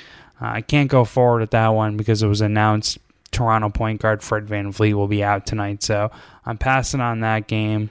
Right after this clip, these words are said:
um, with a strong look at, at the Raptors team total, more as a fade against the Rockets. Uh, terrible defense. Um, but before I get onto my final best bet,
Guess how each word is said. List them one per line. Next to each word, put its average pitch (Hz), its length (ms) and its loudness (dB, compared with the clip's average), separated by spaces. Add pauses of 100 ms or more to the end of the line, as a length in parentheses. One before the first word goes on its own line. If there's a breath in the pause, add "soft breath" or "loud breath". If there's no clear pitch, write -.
(100)
um, 104 380 2
with 104 260 0 (600 loud breath)
a 104 40 -8
strong 107 460 -2
look 104 260 0
at, 104 380 -2
at 107 140 -2
the 104 80 -2
Raptors 104 500 -2
team 104 260 -4
total, 104 460 -2
more 143 300 4
as 110 160 0
a 101 80 -6
fade 107 360 -4
against 101 340 -6
the 107 80 0
Rockets. 101 680 -4 (420 loud breath)
Uh, 101 180 0
terrible 101 460 -2
defense. 104 760 -4 (560 loud breath)
Um, 107 560 0 (160)
but 123 220 0
before 156 300 2
I 151 60 2
get 143 140 0
onto 135 120 0
my 123 120 0
final 117 400 -2
best 110 360 0
bet, 113 360 0